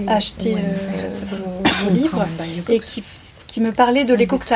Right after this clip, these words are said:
Speaker 2: told
Speaker 1: avait
Speaker 2: me
Speaker 1: pour,
Speaker 2: about
Speaker 1: euh,
Speaker 2: the
Speaker 1: leur
Speaker 2: power
Speaker 1: vie
Speaker 2: that it had
Speaker 1: ou
Speaker 2: in
Speaker 1: celle
Speaker 2: their
Speaker 1: de leurs proches.
Speaker 2: personal lives or
Speaker 1: Et,
Speaker 2: the
Speaker 1: euh,
Speaker 2: lives
Speaker 1: elles,
Speaker 2: of their
Speaker 1: là, c'était des
Speaker 2: loved
Speaker 1: femmes,
Speaker 2: ones.
Speaker 1: elles en retiraient pas forcément
Speaker 2: Those
Speaker 1: la même
Speaker 2: readers were
Speaker 1: chose,
Speaker 2: women and they
Speaker 1: euh,
Speaker 2: were
Speaker 1: que ce que
Speaker 2: not
Speaker 1: moi j'avais lu.
Speaker 2: necessarily
Speaker 1: Euh, et
Speaker 2: reading the
Speaker 1: je, je
Speaker 2: same
Speaker 1: me demande si
Speaker 2: thing
Speaker 1: ça avait été la même chose
Speaker 2: from
Speaker 1: pour
Speaker 2: it
Speaker 1: vous. Est-ce qu'au fur et à
Speaker 2: as a
Speaker 1: mesure
Speaker 2: reader.
Speaker 1: des tournées que vous avez fait
Speaker 2: And
Speaker 1: pour
Speaker 2: I'm
Speaker 1: un même
Speaker 2: wondering
Speaker 1: livre, vous
Speaker 2: if
Speaker 1: avez
Speaker 2: it also
Speaker 1: repéré,
Speaker 2: changed things
Speaker 1: euh,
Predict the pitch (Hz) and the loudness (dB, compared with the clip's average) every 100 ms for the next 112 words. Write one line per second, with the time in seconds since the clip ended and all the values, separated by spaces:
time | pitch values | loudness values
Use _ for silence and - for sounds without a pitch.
0 | 214 240 220 202 226 214 202 208 202 208 | 4 6 4 2 -2 -2 0 2 2 2
1 | 226 277 - - - 185 254 - 254 220 | 0 -4 -6 -12 -12 -2 0 4 4 4
2 | 226 220 - 214 208 170 165 175 220 226 | 2 2 -4 -6 -2 -4 -4 -8 -8 -8
3 | 190 - 208 208 196 196 220 208 208 170 | -6 -2 0 0 0 2 2 0 -4 -2
4 | 214 214 196 185 190 185 208 262 226 196 | 0 -2 -4 -6 -6 2 4 4 2 2
5 | 202 208 226 208 262 262 - 247 226 240 | -2 0 0 2 2 0 -2 -2 0 0
6 | 220 202 214 - 185 165 185 208 233 214 | 0 0 0 0 2 2 2 0 0 0
7 | 185 208 196 180 180 - 220 226 240 220 | 0 0 0 0 -2 0 2 4 4 4
8 | 202 226 185 180 180 180 - - 208 196 | 0 -2 -4 -6 -8 -10 -14 -6 -2 0
9 | 202 180 180 - 202 220 247 185 202 214 | 2 0 0 0 2 2 2 0 0 0
10 | 202 208 233 214 208 196 185 170 185 208 | -2 -2 -2 -2 -4 -4 -2 -2 -2 -4
11 | 220 233 - 214 180 247 233 233 220 233 | 2 2 2 -4 0 4 4 4 2 2
12 | 233 214 - 226 226 226 214 202 202 - | 2 0 0 0 0 0 -2 -2 -2 -2
13 | 185 175 - 220 220 220 220 240 262 226 | 0 0 2 2 4 4 4 2 0 0
14 | 202 202 175 202 196 196 180 226 196 240 | 0 -2 -4 -8 -2 0 4 2 4 4